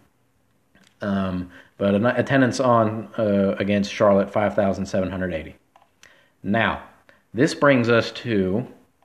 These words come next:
the bad time. All right, so after the final whistle, everybody's already unhappy about the way the game was officiated. Um, I didn't see any issues between the players for either team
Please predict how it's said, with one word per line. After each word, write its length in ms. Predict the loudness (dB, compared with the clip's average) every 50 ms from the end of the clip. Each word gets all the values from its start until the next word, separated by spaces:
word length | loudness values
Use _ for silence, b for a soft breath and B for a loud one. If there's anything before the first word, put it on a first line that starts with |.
| _ _ _ _ _ _ _ _ _ _ _ _ _ _ _ _ _ _ _ _ _ _ _ _ _ _ _ _ _ _ -8
the 140 | -4 0 4
bad 580 | 4 6 6 6 6 4 0 -2 -8 -10 -10
time. 340 | -10 -10 -10 -10 -12 -16 -18 _ -20 -20 _ _ _ _ _ _ _ _ _ _ _ _ _ _ _ _ _ _ -12 -8
All 60 | -6
right, 220 | -4 -4 -4 -4
so 120 | -2 2 4
after 280 | 4 4 4 4 0
the 60 | 0 2
final 340 | 2 4 4 6 6 6
whistle, 440 | 6 4 4 4 4 4 4 4 B B B B 0
everybody's 500 | 2 2 4 6 6 6 6 6 6 6
already 300 | 6 8 8 8 8 6
unhappy 400 | 6 4 4 2 2 2 2 2
about 220 | 4 4 4 4
the 60 | 4
way 160 | 4 4 4 4
the 100 | 4 2
game 220 | 2 2 2 2
was 100 | 2 0
officiated. 840 | 0 0 2 2 2 2 2 2 2 4 4 4 4 2 0 -2 B B B B B B B B B -6
Um, 280 | -4 -2 0 2 2 2
I 140 | 2 2 4
didn't 200 | 6 6 4 4
see 460 | 2 2 4 6 8 8 8 6 6
any 320 | 4 4 4 4 4 4
issues 420 | 4 2 2 4 6 6 6 6 4
between 600 | 2 2 2 2 2 4 4 6 6 6 6 6
the 80 | 4
players 460 | 4 4 4 4 6 6 6 4 4 4
for 160 | 2 2 4
either 200 | 4 4 4 2
team 640 | 2 0 0 0 2 2 2 2 0 -2 -6 -12